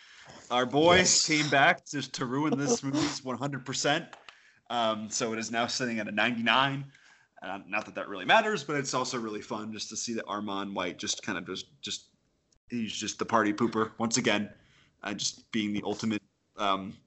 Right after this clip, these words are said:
Speaker 1: divergent opinion here. Uh, <laughs> so basically, when that kind of thing comes up, you, you know this movie's probably gonna be pretty great.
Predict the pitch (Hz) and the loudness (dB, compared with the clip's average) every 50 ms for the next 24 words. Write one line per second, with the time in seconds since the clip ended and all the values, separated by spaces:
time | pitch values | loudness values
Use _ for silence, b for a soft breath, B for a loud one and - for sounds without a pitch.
0 | _ _ _ _ _ 127 113 113 110 113 113 101 113 113 110 101 - 123 113 107 | _ _ _ _ _ 2 4 6 6 6 6 6 4 0 0 2 2 2 2 2
1 | 107 101 101 104 104 104 98 - _ - 104 107 101 113 - - 220 214 - - | -2 -2 -2 -2 -4 -4 -6 -12 _ -4 0 0 0 0 2 2 2 2 4 2
2 | - - - 175 139 123 117 120 B B B B B B B B B B B B | 2 4 6 6 6 4 2 0 B B B B B B B B B B B B
3 | B _ 202 226 220 - 214 170 - 170 156 143 135 120 107 123 127 120 117 117 | B _ 6 6 8 6 0 0 2 4 4 6 4 4 4 2 0 2 4 4
4 | 110 107 - - - 123 113 101 95 - 104 98 92 82 98 95 95 104 90 90 | 4 2 2 -2 -4 -4 -4 -4 -4 -8 -10 -10 -10 -10 -12 -8 -6 -6 -6 -4
5 | - 120 123 120 _ _ _ - 151 151 127 117 113 110 104 104 - - 107 95 | -6 -8 -8 -10 _ _ _ -6 -2 0 2 2 2 2 2 0 -2 -4 -4 -4
6 | 95 95 95 - 107 98 98 92 92 85 90 92 - - - 82 73 67 64 64 | -4 -4 -2 0 0 0 0 -2 -4 -8 -10 -12 -12 -12 -14 -14 -12 -10 -10 -10
7 | 64 | -10